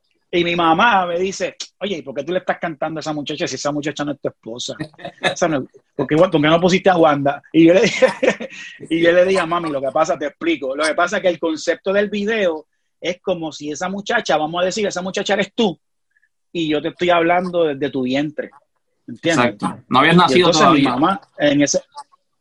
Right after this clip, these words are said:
Speaker 1: no, exacto. Y entonces mi mamá se quedó como fri-, me sé, como seria. Entonces ahí entendió el concepto de la canción. ¿Qué pasa?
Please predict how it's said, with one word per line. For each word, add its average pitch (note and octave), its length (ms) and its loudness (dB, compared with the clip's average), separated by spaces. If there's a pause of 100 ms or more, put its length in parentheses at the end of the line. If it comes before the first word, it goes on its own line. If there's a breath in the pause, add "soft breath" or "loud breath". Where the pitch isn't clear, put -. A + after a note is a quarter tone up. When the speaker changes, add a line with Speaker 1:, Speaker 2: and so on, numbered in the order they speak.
(340)
Speaker 1:
no, D#3+ 180 2
exacto. E3+ 440 2
Y C#3+ 80 0
entonces F3+ 260 -2
mi F#3 100 0
mamá D#3+ 220 2
se G3+ 140 -2
quedó C#3+ 200 -2
como F3+ 200 -4
fri-, C#3 300 -12
me C#3+ 140 -4
sé, C#3 200 -4
como C3 220 -4
seria. D3+ 280 -2
Entonces B2+ 300 -2
ahí C#3 100 2
entendió D#3+ 340 0
el E3 60 0
concepto C#3+ 340 -8
de - 60 -4
la - 20 -4
canción. C#3+ 360 -16 (200)
¿Qué C#3+ 120 -4
pasa? C3 360 0